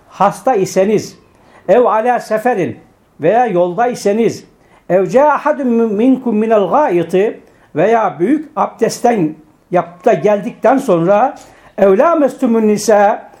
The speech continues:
ya eşlerinizle birlikte oldu, olmuş iseniz, "felem tecidû", bulamazsanız, "maen", su bulamazsanız,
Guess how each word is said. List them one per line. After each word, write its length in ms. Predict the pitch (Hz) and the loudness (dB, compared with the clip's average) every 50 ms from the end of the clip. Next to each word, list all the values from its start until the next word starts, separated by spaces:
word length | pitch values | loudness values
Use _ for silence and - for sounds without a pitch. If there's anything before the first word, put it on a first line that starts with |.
| _ _ - | _ _ 0
ya 220 | 180 185 190 190 - | 2 2 2 2 0
eşlerinizle 680 | 233 185 - - 220 240 233 240 233 196 226 220 214 | -2 -4 -4 -2 0 2 2 2 2 0 0 0 0
birlikte 340 | 220 214 202 226 220 - 214 | 0 -2 -2 -2 -2 -2 0
oldu, 360 | 196 196 202 190 220 214 - - - | 0 0 -2 -2 -6 -8 -8 -10 -8
olmuş 380 | 254 226 196 190 196 233 - - | -4 -2 -2 0 0 -2 -4 -6
iseniz, 600 | - - - - 170 165 180 208 254 294 - - - - - - - - - - | -12 -8 -2 0 2 2 2 2 0 -2 -4 -10 -18 -20 -20 -20 -20 -20 -10 -4
"felem 340 | - 185 208 220 220 214 208 | -2 0 2 2 0 0 -4
tecidû", 680 | 208 - 202 214 180 208 233 175 214 214 208 190 160 | -4 -4 -4 -4 -4 -4 -6 -4 0 0 0 0 0
bulamazsanız, 1000 | 175 196 202 202 196 214 254 269 - 247 247 240 277 294 294 320 302 - - - - - _ _ - | 0 0 0 0 2 0 -2 -2 -4 -4 -2 -2 0 0 -2 -4 -6 -8 -10 -16 -20 -20 _ _ -4
"maen", 480 | 165 170 196 226 233 247 240 247 202 196 | 0 2 2 4 2 2 2 0 -2 -2
su 300 | - - - - 320 247 | -4 -6 -4 -4 -2 0
bulamazsanız, 840 | 220 208 208 202 190 185 180 - - 196 190 214 269 302 294 - | 0 0 0 0 -2 -4 -2 0 0 2 2 2 2 0 -2 -8